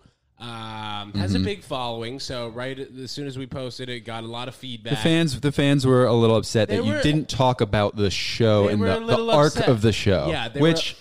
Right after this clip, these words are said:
Speaker 1: were
Speaker 2: in your defense, wasn't really what the sh-,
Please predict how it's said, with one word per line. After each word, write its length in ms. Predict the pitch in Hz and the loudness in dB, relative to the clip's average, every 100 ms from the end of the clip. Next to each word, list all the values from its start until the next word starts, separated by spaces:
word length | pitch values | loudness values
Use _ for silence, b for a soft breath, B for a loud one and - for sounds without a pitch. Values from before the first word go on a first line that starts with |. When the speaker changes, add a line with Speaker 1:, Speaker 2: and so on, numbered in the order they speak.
| - | -10
Speaker 1:
were 80 | - | 0
Speaker 2:
in 80 | 139 | 4
your 160 | 131 143 | 4 4
defense, 460 | 143 127 117 110 - _ _ _ | 4 2 2 0 -6 _ _ _
wasn't 360 | 113 131 135 - | 2 2 2 2
really 600 | 117 117 110 104 98 90 - - | 4 4 4 4 2 0 -8 -8
what 220 | 98 107 | 0 0
the 80 | 101 | 0
sh-, 140 | 95 | -4